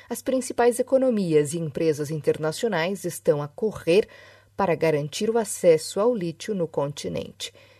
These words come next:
E muitas nações africanas estão a aderir à corrida.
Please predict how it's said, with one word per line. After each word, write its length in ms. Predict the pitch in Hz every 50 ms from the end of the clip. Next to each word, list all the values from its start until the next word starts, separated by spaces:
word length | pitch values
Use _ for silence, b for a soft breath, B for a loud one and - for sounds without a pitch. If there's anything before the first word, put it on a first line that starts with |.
| b b b b
E 80 | - -
muitas 400 | 269 208 180 175 175 - 202 190
nações 440 | 220 226 214 - - 170 147 151 -
africanas 680 | 165 - - 214 202 - 185 190 208 220 208 - - b b b b b
estão 480 | - 202 - - - - 175 156 151 156
a 60 | 160
aderir 420 | 180 180 233 233 165 147 135 131
à 40 | 139
corrida. 460 | 139 - 147 139 143 - - - -